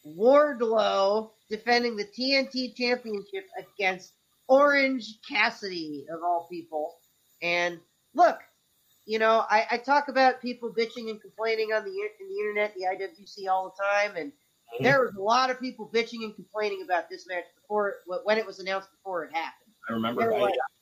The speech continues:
Speaker 2: yeah.
Speaker 1: "Nah, nah, nah, nah, nah. Oh, they shouldn't be feeding Orange Cassidy to, to Wardlow and all this stuff, and, oh, it's too much of a comedy thing." And blah, blah, blah. It's like, guys, just, why don't you just all shut the fuck up and just enjoy the match? Because I didn't see much complaining after the fact, 'cause it was
Speaker 2: Nope.
Speaker 1: an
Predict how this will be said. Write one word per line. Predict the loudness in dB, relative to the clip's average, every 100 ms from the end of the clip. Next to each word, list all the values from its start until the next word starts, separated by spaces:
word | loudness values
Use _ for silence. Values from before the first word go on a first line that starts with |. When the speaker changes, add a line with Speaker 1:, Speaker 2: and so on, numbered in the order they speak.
| _
Speaker 2:
yeah. | -2 0
Speaker 1:
"Nah, | 2
nah, |
nah, | 2
nah, | 0
nah. | -2 -4 -2 2 4 4
Oh, |
they | 2
shouldn't | -2 -6 -6
be | -10 -6
feeding | -4 0 0 2
Orange | 2 2 -2 -2
Cassidy | 0 0 -6 -6 0
to, | 2 2 0
to | -8 -20 _ -4
Wardlow | -4 -2 0
and | 0
all | 0
this | -2 -6
stuff, | 0 0 0
and, | 2
oh, | 2 2
it's | -2 -8
too | -4
much | -4 -4
of | -12
a | 0 0
comedy | 0 -4 -10
thing." | -8 -6
And | -6
blah, | -8
blah, | -10 -10
blah. | -12 _ _ -6
It's | 0
like, | 0 0
guys, | 2 4 2 -4 -18 _ _ _
just, | -14 -14 _
why | -4
don't | -4
you | -6
just | -6 -2
all | -2 -4
shut | -10
the | -12
fuck | -14 -10 -10
up | -10
and | -12
just | -16 -18
enjoy | -14 -12 -10
the |
match? | -8 -6 -6 -10 _ _ _
Because | -10 -2
I | 0
didn't | 0 -4
see | -4 0
much | -2 -2
complaining | -10 -4 -2 -2 -2
after | -4 -6 -12
the |
fact, | -14 -12 -12 -12
'cause | -18
it | 4
was | 6
Speaker 2:
Nope. |
Speaker 1:
an | 6